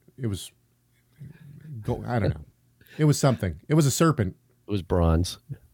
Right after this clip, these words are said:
Speaker 1: Bronze.
Speaker 2: No, shit. Yeah, that's all right. But there
Speaker 1: Um,
Speaker 2: were golden, um, cherubim.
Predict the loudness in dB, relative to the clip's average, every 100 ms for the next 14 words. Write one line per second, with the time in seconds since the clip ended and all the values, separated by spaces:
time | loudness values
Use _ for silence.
0 | _ -8 2 4 6 4 2 -2 -10 -12
1 | -8 -8 _ -6 -4 -4 -6 -6 -6 -8
2 | -12 -20 -20 -20 -20 0 6 8 8 8
3 | 6 6 6 8 8 8 8 6 2 4
4 | 4 4 2 _ _ _ _ _ _ _
5 | _ _ _ _ -2 0 2 2 2 0